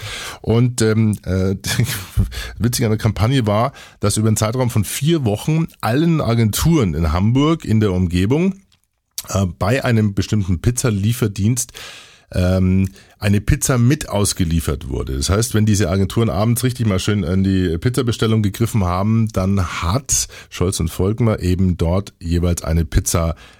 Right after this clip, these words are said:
mitbezahlt, die nur einen Q-R-Code, äh, als, äh,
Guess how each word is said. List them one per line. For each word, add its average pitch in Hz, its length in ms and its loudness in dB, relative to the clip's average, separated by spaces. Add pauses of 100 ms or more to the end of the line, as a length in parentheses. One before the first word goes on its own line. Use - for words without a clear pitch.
mitbezahlt, 92 1080 0
die 85 260 0
nur 104 580 4
einen 110 320 2
Q-R-Code, 92 1040 -2 (640)
äh, - 20 -6
als, 82 920 -2
äh, 80 340 2